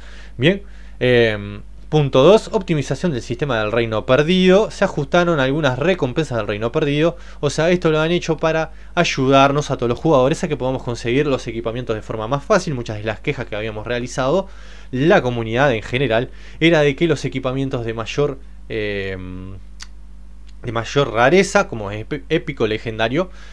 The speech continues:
bien, era muchísimo, o sea, muy difícil de conseguir. Y también mucha gente estaba aburrido de que siempre le tocaran en el K B K,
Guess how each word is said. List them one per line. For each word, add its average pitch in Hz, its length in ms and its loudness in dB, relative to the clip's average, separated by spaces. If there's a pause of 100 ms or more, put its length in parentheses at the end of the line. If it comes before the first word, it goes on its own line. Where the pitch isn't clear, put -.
(100)
bien, 196 220 2
era 190 180 2
muchísimo, 196 920 0
o 147 320 -4
sea, 131 180 -6
muy 196 320 -4
difícil 135 500 -2
de 127 120 -2
conseguir. 170 560 0 (560)
Y 233 160 0
también 175 280 2
mucha 147 180 -6
gente 143 180 -2
estaba 120 220 0
aburrido 117 420 0
de 113 80 0
que 107 100 -8
siempre 156 420 -2
le 110 80 -6
tocaran 123 640 -2
en 110 140 -6
el 104 180 -10
K 117 200 0
B 110 200 -2
K, 131 360 0